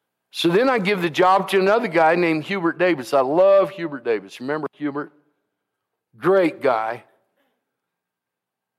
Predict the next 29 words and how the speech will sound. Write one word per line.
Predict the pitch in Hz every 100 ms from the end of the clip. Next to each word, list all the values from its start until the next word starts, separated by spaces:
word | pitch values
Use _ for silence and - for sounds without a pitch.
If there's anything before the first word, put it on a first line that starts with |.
| _ _
He | 170
was, | 196 151 - _ _ _ _ _ -
I | 135
give | 165 165
him, | 190 170
he | 131
was | 185 151
deacon. | - 151 196 - 165 _ _ _ _ _ _ _ _ _ _ _ _ _ _ _ _ _ _ _
Yes, | 143 208 240 139 -
he | 139
died | 170 208 233
at | 175 -
the | 175
age | 185 160
of | 135
fifty-nine. | - 208 208 180 170 233 208 98 82 _ _ _ _ _ _ _ _ _ _ _
And | 147
we | 170
couldn't | 220 233 220
give | 220 214
that | 226
job | 185 208 208
to | 196
anybody | 262 233 185 165 147
that | 143 160
was | 156
in | 196
their | 185
fifties. | 175 - 214 214 110 92 -